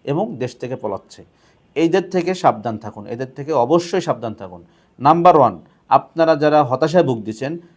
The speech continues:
যারা ফাইল জমা দিয়ে হতাশায় ভুগতেছেন, যারা যাওয়ার জন্য হতাশায় ভুগতেছেন, দুটো ব্যক্তিকে আমি আলাদা আলাদা তাদের বিষয়ে আলোচনা করব। নাম্বার ওয়ান, যারা হতাশায় ভুগতেছেন ফাইল জমা না দিয়ে, তাদের হতাশার কারণ হলো বিভিন্ন এজেন্সি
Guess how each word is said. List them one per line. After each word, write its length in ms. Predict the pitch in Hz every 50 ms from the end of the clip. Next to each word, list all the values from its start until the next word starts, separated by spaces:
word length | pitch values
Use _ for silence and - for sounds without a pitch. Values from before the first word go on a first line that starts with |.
| _ _ -
যারা 240 | 98 117 127 135 143
ফাইল 280 | 143 - 135 139 143
জমা 240 | 123 143 143 147 147
দিয়ে 140 | 143 151 143
হতাশায় 320 | 147 143 160 143 165 170
ভুগতেছেন, 440 | 160 160 160 151 165 170 180 190 208 208 - _ _ _ _ -
যারা 200 | - 135 147 143
যাওয়ার 380 | 113 110 135 147 160 165 165
জন্য 160 | 151 185 185
হতাশায় 280 | 180 175 175 147 160 156
ভুগতেছেন, 460 | 139 127 113 117 110 117 107 98 92 - _ _ _ -
দুটো 380 | 117 107 139 160 156 175 170
ব্যক্তিকে 600 | 160 156 160 156 - _ 151 151 156 175 190 202
আমি 160 | 180 143 147
আলাদা 260 | 143 135 135 135 139 139
আলাদা 260 | 143 139 135 151 156
তাদের 320 | 156 - _ 135 120 127
বিষয়ে 220 | 117 120 113 131 123
আলোচনা 300 | 113 110 - 110 101 92
করব। 320 | 95 92 87 87 85 85 _ _ _ _ _ _ _ _
নাম্বার 360 | 117 131 147 156 165 175 165
ওয়ান, 320 | 165 160 160 170 185 175 - _ _ _ -
যারা 200 | 117 131 143 139
হতাশায় 380 | 131 135 - 147 147 175 156
ভুগতেছেন 400 | 147 151 147 139 151 147 170 160
ফাইল 260 | 151 - 147 151 165
জমা 220 | 156 160 147 143 131
না 80 | 123
দিয়ে, 240 | 113 107 120 135 165 170 - _ _ _
তাদের 200 | _ 127 139 156
হতাশার 360 | 135 131 123 151 151 165 180 170
কারণ 260 | 175 165 165 165 165
হলো 360 | 143 135 123 123 135 151 - _ _ _ _ _
বিভিন্ন 460 | 101 143 165 180 208 208 208 208 214
এজেন্সি 560 | 190 175 170 175 180 170 175 - 123 101 87